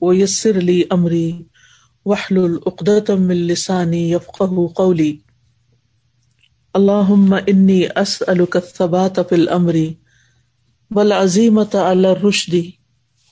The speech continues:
واسألک موجبات رحمتک وعزائم مغفرتک واسألک شکر نعمتک وحسن عبادتک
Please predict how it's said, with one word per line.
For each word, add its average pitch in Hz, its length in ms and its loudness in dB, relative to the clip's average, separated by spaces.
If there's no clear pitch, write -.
واسألک 196 760 -2
موجبات 185 680 0
رحمتک 190 680 -2
وعزائم 190 800 0
مغفرتک 196 800 -2
واسألک 196 880 -2
شکر 233 420 -2
نعمتک 185 640 -2
وحسن 202 480 -2
عبادتک 185 840 -2